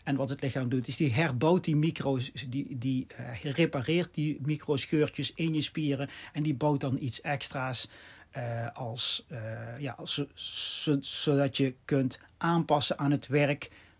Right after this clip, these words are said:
wat je moet gaan doen. En dat is in principe het basisprincipe van, eh,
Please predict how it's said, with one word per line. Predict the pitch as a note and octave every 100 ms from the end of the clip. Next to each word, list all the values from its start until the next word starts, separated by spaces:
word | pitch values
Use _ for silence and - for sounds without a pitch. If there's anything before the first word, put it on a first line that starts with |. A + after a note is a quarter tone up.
| -
wat | C#3+ -
je | C#3
moet | D3 -
gaan | D3+ C3+
doen. | A#2+ F#2 -
En | D#3
dat | C3+ A#2+
is | A#2
in |
principe | B2+ - D#3 A#2+ B2+ - - - - _ - D3+ - - _ _ -
het | D3
basisprincipe | B2+ B2 B2 - C3 - B2 B2+ A#2
van, | A#2+ A#2+ -
eh, | A#2+ A#2